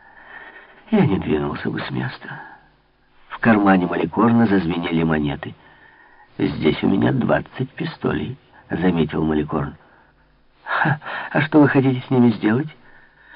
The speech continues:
«Ах», ответил немного раздосадованный Маликорн, «может быть, я хочу их прибавить к тем пятистам, которые вы уже должны мне». «Э, вы правы»,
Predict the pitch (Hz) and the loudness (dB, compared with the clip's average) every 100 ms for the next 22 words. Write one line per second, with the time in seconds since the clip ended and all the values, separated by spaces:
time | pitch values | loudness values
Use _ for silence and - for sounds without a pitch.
0 | - - - - 120 - - - 85 - | -18 -18 -10 0 4 4 2 0 -2 2
1 | 104 101 90 87 85 98 90 87 82 82 | 2 2 -2 0 2 2 0 -2 -4 0
2 | 98 92 85 80 82 80 78 80 90 78 | 2 2 0 2 2 2 2 2 -2 -2
3 | 78 - - - - 143 175 151 151 147 | -4 -8 -16 -16 -2 2 4 6 4 4
4 | 147 135 135 - 151 135 - 131 127 139 | 2 2 0 6 6 6 4 4 6 6
5 | 127 117 - 135 131 120 _ - 117 - | 6 2 -2 2 4 2 _ -6 -4 0
6 | 120 - - 139 139 131 131 123 123 120 | 0 -2 0 4 4 4 0 2 4 4
7 | 113 113 107 98 95 85 78 78 64 65 | 4 4 2 0 0 0 -2 -4 -4 -8
8 | - - - - _ _ _ _ _ _ | -12 -16 -20 -20 _ _ _ _ _ _
9 | _ _ _ - 151 151 147 143 143 156 | _ _ _ -10 -6 -4 -2 -2 -2 -2
10 | 151 104 95 90 | 0 4 4 4